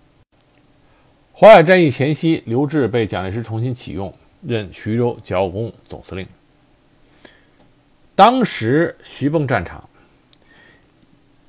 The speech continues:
局势已经很明显了，在国民党当时军，啊，军队内部已经有一个明确的说法，就是说徐蚌会战的战场，徐蚌战场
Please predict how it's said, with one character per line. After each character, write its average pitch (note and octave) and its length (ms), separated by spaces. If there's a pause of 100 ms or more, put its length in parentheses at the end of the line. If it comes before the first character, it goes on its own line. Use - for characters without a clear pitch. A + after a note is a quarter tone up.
(300)
局 D#3 300
势 E3+ 200
已 F#2 140
经 A#2+ 140
很 F#2+ 160
明 E2+ 200
显 - 140
了， - 80 (500)
在 E3+ 160
国 C#3 200
民 F#3 120
党 G2 240
当 B2+ 240
时 A#2 180
军， C#3+ 380
啊， F#2+ 240
军 C3+ 160
队 C3+ 120
内 C3 180
部 F#2 220
已 F2+ 100
经 A#2 220
有 - 160
一 - 40
个 G#2+ 140
明 G#2 180
确 A#2+ 140
的 F2 80
说 F#2 180
法， - 140 (500)
就 D#3+ 160
是 G#2+ 120
说 A2+ 340 (640)
徐 - 260
蚌 F3 240 (380)
会 D3 160
战 G2+ 240
的 F2+ 60
战 A2 240
场， - 160 (100)
徐 A2+ 220
蚌 C#3 160
战 G2+ 180
场 - 180